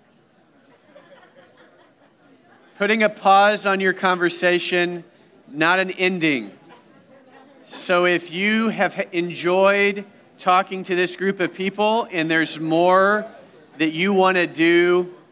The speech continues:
in this conversation, let this be a pause that allows you to have further conversation. Some sweet things,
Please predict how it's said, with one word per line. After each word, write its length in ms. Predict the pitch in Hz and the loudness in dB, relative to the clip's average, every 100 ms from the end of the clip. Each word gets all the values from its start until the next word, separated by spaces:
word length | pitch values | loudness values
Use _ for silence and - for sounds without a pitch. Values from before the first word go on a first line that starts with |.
| _ - | _ -8
in 140 | 151 | -4
this 180 | 165 165 | -2 -4
conversation, 880 | 185 175 170 160 175 196 196 156 139 | -2 -2 -2 -6 -4 -6 -6 -6 -4
let 220 | 156 180 | -4 -4
this 160 | 185 - | -8 -8
be 140 | 185 | -6
a 60 | 170 | -6
pause 720 | - 175 160 139 139 - - _ _ _ _ _ - | -2 2 2 2 -2 -10 -18 _ _ _ _ _ -6
that 100 | 147 | -2
allows 420 | 147 156 160 151 | 2 4 2 -2
you 60 | |
to 80 | 156 | -4
have 200 | 160 151 | -2 -2
further 240 | 160 156 151 | -2 -2 -2
conversation. 920 | - 147 139 - 139 135 - 98 101 - - - _ _ _ _ _ _ _ _ _ _ _ _ _ _ _ _ _ _ _ | -4 -4 -4 -4 -4 -4 -8 -14 -18 -20 -20 -20 _ _ _ _ _ _ _ _ _ _ _ _ _ _ _ _ _ _ _
Some 260 | - 135 127 | -14 -10 -8
sweet 400 | - 160 156 156 | -8 -4 -4 -2
things, 420 | 151 147 - | -4 -2 -6